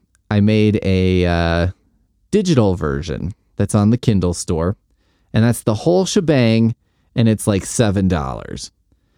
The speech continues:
And I think for that, I probably make, like, two dollars. So that is what I'm gonna recommend. You're not gonna wanna read it on your phone, 'cause you're gonna have to do some horizontal scrolling, and that's horrible, although maybe you're into that,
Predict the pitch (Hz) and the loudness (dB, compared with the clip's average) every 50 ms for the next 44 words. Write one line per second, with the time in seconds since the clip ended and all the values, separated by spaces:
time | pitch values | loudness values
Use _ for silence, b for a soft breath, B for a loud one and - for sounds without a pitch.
0 | _ _ _ _ - - 95 95 98 98 - - 110 98 - - 104 92 101 117 | _ _ _ _ -2 0 0 2 2 0 0 0 0 0 0 -2 0 0 2 2
1 | 120 113 107 98 98 98 - - 95 87 90 90 90 87 90 90 87 85 87 87 | 2 2 2 0 0 -2 -2 -2 -2 0 0 0 0 0 0 0 0 0 0 0
2 | 85 - - 90 85 80 - - - - - 113 113 104 95 82 82 55 50 50 | -2 -2 -2 -2 -2 -4 -4 -8 -12 -8 -4 0 0 0 0 0 -2 -4 -6 -8
3 | 50 50 50 50 55 - - - _ _ _ _ _ _ _ _ _ _ _ _ | -10 -10 -10 -10 -12 -12 -14 -18 _ _ _ _ _ _ _ _ _ _ _ _
4 | - - - 110 101 107 123 143 180 208 190 - 147 151 127 123 123 131 131 123 | -6 -2 -2 0 0 2 0 0 0 0 0 2 2 2 2 2 2 2 2 2
5 | 120 120 120 117 120 110 104 98 98 95 - - 98 82 80 76 69 64 62 60 | 2 2 2 2 2 2 2 0 0 -2 -2 -2 -4 -2 -4 -4 -6 -8 -10 -12
6 | _ _ - 135 151 185 - 262 226 220 220 208 202 202 185 180 170 175 175 160 | _ _ -4 -4 -2 -2 -2 -4 -2 -2 -2 -2 -2 -2 0 0 2 2 2 2
7 | 160 165 156 135 113 101 - - 143 143 135 143 151 160 175 180 _ _ _ _ | 0 2 2 2 2 0 0 0 0 2 2 2 2 0 0 -2 _ _ _ _
8 | _ _ _ _ _ _ - 113 98 101 107 104 113 110 110 107 107 104 - 107 | _ _ _ _ _ _ -2 0 0 0 2 2 2 2 4 2 0 0 0 -2
9 | 98 95 104 104 - - 101 95 90 - 104 104 104 101 92 101 92 95 101 98 | 0 0 0 0 0 0 -2 -2 0 0 2 2 2 2 2 0 0 0 0 -2
10 | - 104 95 - - - - 98 95 101 104 110 110 110 107 98 87 87 90 90 | -2 -4 -4 -4 -6 -4 -2 0 2 2 2 2 2 2 2 2 0 0 0 -2
11 | 87 - - 90 95 98 98 101 104 113 113 113 85 95 107 95 95 90 90 90 | -4 -4 -2 -2 0 0 0 0 0 0 0 0 0 0 0 0 0 0 0 0
12 | 92 95 92 95 95 95 92 92 90 92 95 101 101 104 107 117 113 117 123 | 0 0 0 2 2 2 2 2 2 2 2 2 2 2 2 2 2 0 -2